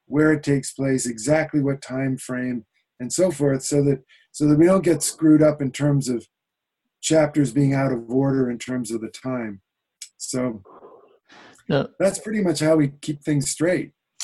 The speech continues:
Speaker 2: Now, Doug, since you kind of brought this up with that last answer, I, I want you to know, as the victim of crime, you have certain rights, and we can even assign a victim's advocate to help guide you through your recovery process.
Speaker 1: <laughs>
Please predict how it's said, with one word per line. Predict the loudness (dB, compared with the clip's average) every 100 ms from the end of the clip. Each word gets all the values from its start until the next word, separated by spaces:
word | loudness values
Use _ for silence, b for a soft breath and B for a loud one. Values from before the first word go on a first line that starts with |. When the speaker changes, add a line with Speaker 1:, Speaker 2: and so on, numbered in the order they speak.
| B B B 0
Speaker 2:
Now, | 0
Doug, | 4 4 4
since | 4 2
you | 4
kind | 4 6
of |
brought | 6 4 4
this | 2 4
up | 2 4
with | 2
that | 4 2
last | 4 4 4 2
answer, | 2 2 2 0 2
I, | 2
I |
want | 4 4
you | 6
to | 6
know, | 8 6
as | 4
the | 0
victim | 2 0 2 4 4
of | 2 0 -2
crime, | 0 4 6 6
you | 4
have | 4 2 2
certain | 0 0 0
rights, | 2 2 0 -2
and | 0
we | 0
can | 0
even | 2 2
assign | 2 2 2 2
a |
victim's | 2 2 2 2
advocate | 2 2 0 -2 -4
to | 0
help | -2 -2
guide | 0 0 0
you | -2
through | 0 0
your | 0
recovery | -2 -2 0 0
process. | -2 -4 -4 -4 -6 -6
Speaker 1:
<laughs> | -10